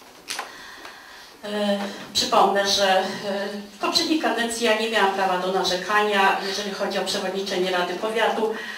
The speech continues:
E, nie wiem, jak koalicja, e, na mnie patrzyła. Ja sama w sobie wiem, że byłam zawsze lojalna do końca wszystkich głosowań poprzedniej kadencji. I to oskarżenie w stosunku do mnie, a myślę,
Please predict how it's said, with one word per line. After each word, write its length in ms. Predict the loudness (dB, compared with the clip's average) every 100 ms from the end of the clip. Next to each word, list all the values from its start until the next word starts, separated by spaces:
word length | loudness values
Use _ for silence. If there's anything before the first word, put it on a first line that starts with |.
| -12 -4
E, 160 | 0 2
nie 180 | 2 0
wiem, 180 | 2 2
jak 400 | 2 -2 -8 2
koalicja, 680 | 6 6 4 0 4 4 4
e, 160 | 2
na 160 | 0 2
mnie 100 | 0
patrzyła. 480 | 0 0 2 6 6
Ja 360 | 8 6 4
sama 300 | 2 2 2
w 140 | 0 0
sobie 300 | 0 2 -2
wiem, 240 | 0 -2
że 120 | -2
byłam 240 | -2 -4 -4
zawsze 340 | -4 -4 -2
lojalna 500 | 0 2 2 2 0
do 100 | 0
końca 360 | 0 -2 0 0 0 -2
wszystkich 380 | -4 -4 -6 -8
głosowań 420 | -6 -4 -4 -4
poprzedniej 420 | -4 -6 -6 -8
kadencji. 520 | -4 -4 -4 -8 -8 -8 -10 -10 -10 -8
I 20 | -2
to 180 | 4
oskarżenie 540 | 4 4 0 0 -2 -4
w 40 |
stosunku 440 | -4 -4 -4 -4 4
do 200 | 4 6
mnie, 180 | 4 4 4 2 2
a 80 | 2
myślę, 220 | 2